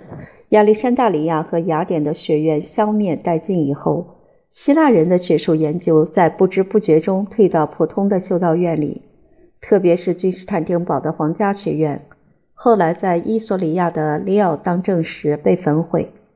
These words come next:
那是一个喜爱标榜和名实不符的时代。学院的院长被称为科学的太阳，他有十二个同事负责不同的学门和技艺，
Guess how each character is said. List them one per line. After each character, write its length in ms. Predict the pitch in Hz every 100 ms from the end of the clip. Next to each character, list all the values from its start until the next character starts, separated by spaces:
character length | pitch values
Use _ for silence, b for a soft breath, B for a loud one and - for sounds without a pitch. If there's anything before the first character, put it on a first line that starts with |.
| _ _ _ _
那 180 | 269 269
是 160 | 262
一 100 | 202
个 140 | 202 190
喜 220 | 190 180
爱 120 | 165
标 220 | 170 226 214
榜 280 | 190 139
和 200 | 151 165
名 320 | 165 165 170 214
实 220 | - 190
不 180 | 202 190
符 200 | - -
的 120 | 180
时 220 | - -
代。 400 | - - - b b b b
学 260 | - 240 247
院 160 | 277
的 100 | 226
院 260 | 180 214 185
长 220 | 156 143
被 140 | 190
称 240 | 180 220 196
为 160 | 156
科 260 | 165 - 220
学 200 | 214 160
的 120 | 180
太 280 | 180 233 208
阳， 200 | 131 - - _ _ _ _
他 160 | - 202
有 160 | 190 180
十 180 | -
二 180 | 208 233
个 100 | 196
同 260 | 156 160 156
事 220 | - 165
负 200 | - 196
责 200 | 185 156
不 140 | 180
同 200 | 202 180
的 160 | 156 170
学 240 | - 170
门 260 | 160 151 151
和 200 | 156 160
技 260 | 160 214 180
艺， 220 | 127